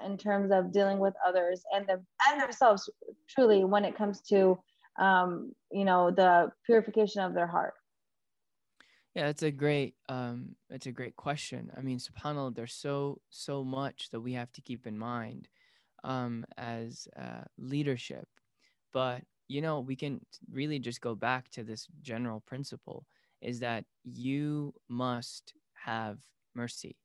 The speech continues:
Speaker 2: You must have mercy. You must embody mercy. You must be thinking about mercy in every interaction. Someone comes to you for help. How can I exhibit mercy in my interaction with them?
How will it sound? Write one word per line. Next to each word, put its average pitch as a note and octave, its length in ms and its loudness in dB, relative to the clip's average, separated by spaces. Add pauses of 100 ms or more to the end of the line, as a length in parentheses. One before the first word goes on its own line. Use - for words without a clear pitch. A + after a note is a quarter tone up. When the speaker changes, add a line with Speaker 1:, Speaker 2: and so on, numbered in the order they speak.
(220)
Speaker 2:
You - 80 -18
must A#2 260 -8
have A2+ 200 -10
mercy. A2 380 -12
You A2 120 -12
must A2+ 220 -10
embody A#2 480 -6
mercy. A2 420 -10
You - 80 -16
must A#2 180 -10
be B2+ 120 -10
thinking C#3+ 420 -10
about A#2+ 220 -8
mercy A2 400 -14
in - 100 -14
every C3+ 280 -8
interaction. C#3+ 680 -6 (300)
Someone C#3 260 -6
comes C#3+ 260 -8
to C#3+ 100 -12
you C3 60 -8
for C3 160 -10
help. C#3+ 380 -6 (400)
How B2 160 -4
can C#3+ 160 -6
I C3 100 0
exhibit C3 380 -6
mercy B2+ 500 -10 (160)
in B2+ 100 -8
my A#2+ 160 -6
interaction C3+ 540 -8
with - 140 -16
them? - 140 -16